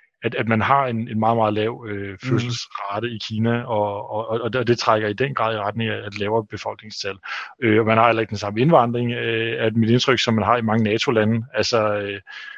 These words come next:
Speaker 1: det var i, i den grad også noget, der har stor betydning for befolkningstallet. Det har vi jo set i Danmark blandt andet. Altså,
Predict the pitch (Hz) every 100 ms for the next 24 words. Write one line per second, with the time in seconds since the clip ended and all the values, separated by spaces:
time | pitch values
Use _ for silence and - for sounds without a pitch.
0 | - - 117 113 110 120 123 120 107 107
1 | 123 110 110 - 113 104 117 113 107 107
2 | 101 101 107 110 - 107 113 127 127 110
3 | 131 110 101 113 131 117 110 101 110 117
4 | 120 107 113